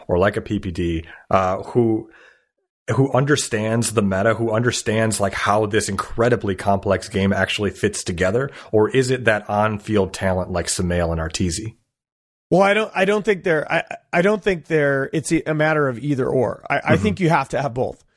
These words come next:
Speaker 2: To be a top team right now, you, you absolutely must have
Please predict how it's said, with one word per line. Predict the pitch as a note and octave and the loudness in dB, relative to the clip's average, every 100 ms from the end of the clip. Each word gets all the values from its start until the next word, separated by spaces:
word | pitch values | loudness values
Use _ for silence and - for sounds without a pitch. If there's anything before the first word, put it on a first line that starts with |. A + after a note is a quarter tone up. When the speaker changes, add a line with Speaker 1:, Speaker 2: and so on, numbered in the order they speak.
| _ _ | _ _
Speaker 2:
To | - | 2
be | E3 | 4
a | F3 | 2
top | - F#3 F#3 | 2 0 0
team | G#3+ F3 | -4 0
right | E3 D3+ | -2 -2
now, | D#3 D3 C#3+ | -2 0 -2
you, | - D3+ C#3+ C#3+ D3 - - _ _ | -2 0 2 2 0 -8 -20 _ _
you | D#3 E3+ - | 2 2 2
absolutely | G3 G#3 F3+ - F3+ D#3+ C3+ D#3+ C#3+ | 0 0 -2 -6 -4 -4 -2 0 2
must | D3 C#3+ D3+ F3+ - - - _ _ - | 0 2 4 4 0 -12 -18 _ _ 2
have | E3 C#3+ C#3 C3+ | 2 2 2 -2